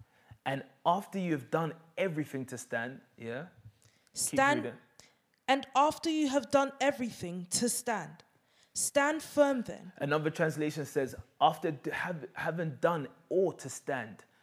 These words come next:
Speaker 1: stand therefore." You must have done everything.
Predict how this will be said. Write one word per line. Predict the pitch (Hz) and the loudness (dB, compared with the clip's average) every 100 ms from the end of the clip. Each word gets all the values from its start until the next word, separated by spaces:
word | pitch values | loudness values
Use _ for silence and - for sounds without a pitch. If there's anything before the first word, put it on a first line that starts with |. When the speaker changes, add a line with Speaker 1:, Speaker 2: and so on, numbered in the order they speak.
| _ | _
Speaker 1:
stand | - - - 165 156 127 104 | -14 -12 -2 -2 0 -4 -4
therefore." | 135 123 - 110 - _ _ _ 185 180 170 _ _ _ _ _ _ _ _ _ _ _ _ | -4 -4 -6 -12 -14 _ _ _ _ -20 -20 _ _ _ _ _ _ _ _ _ _ _ _
You | - 151 | -4 0
must | 151 - | 0 0
have | 147 117 | -4 0
done | 160 165 156 156 | 0 0 -2 -4
everything. | 160 120 123 - 110 101 | -4 -4 -12 -10 -12 -14